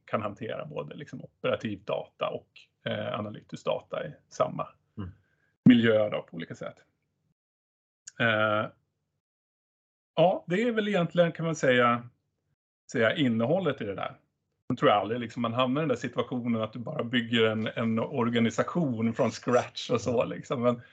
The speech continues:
Speaker 1: men det här
Speaker 2: Ja, det
Speaker 1: skulle
Speaker 2: brukar
Speaker 1: vara
Speaker 2: vara att det praktiskt brukar växa fram, liksom, ändå.
Speaker 1: Ja. Eh, men, men så här ser han det, och då skulle man ha en, liksom, en dataplattform, en datamodell och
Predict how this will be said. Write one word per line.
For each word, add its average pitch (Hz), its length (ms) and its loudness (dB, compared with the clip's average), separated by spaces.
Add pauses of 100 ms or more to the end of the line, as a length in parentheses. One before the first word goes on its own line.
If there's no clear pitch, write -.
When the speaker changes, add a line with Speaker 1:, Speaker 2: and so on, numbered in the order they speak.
(440)
Speaker 1:
men 127 100 2
det 131 60 6
här 143 60 6
Speaker 2:
Ja, - 40 0
det - 40 -2
Speaker 1:
skulle 214 140 2
Speaker 2:
brukar 160 300 6
Speaker 1:
vara 95 140 2
Speaker 2:
vara 90 100 0
att 92 100 -4
det 90 280 -8
praktiskt - 540 -4
brukar 92 300 -4
växa 87 280 -6
fram, 95 340 -4
liksom, 82 360 -10
ändå. 87 200 -10
Speaker 1:
Ja. 101 360 2 (1160)
Eh, 92 280 -12 (640)
men, 131 220 6 (100)
men 170 280 0
så - 100 -2
här 208 80 6
ser 202 220 0
han 170 120 4
det, - 80 4
och 110 60 0
då 139 80 -6
skulle 202 180 -8
man 175 120 -4
ha 151 220 2
en, 123 400 2
liksom, 110 540 -6 (540)
en 170 140 4
dataplattform, 131 800 0
en 135 140 -2
datamodell 113 680 4
och 95 260 -10